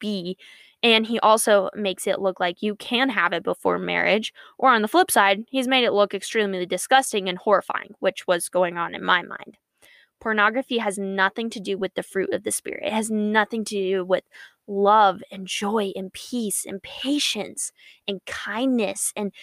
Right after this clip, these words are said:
gentleness and self-control. It has nothing to do with that.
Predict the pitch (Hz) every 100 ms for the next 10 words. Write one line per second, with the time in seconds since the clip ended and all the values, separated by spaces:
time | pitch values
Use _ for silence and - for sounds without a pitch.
0 | - - 185 214 240 247 226 208 196 -
1 | - 196 202 - 226 226 - - 202 -
2 | 214 220 196 - - 254 262 311 330 302
3 | 254 214 202 160 - -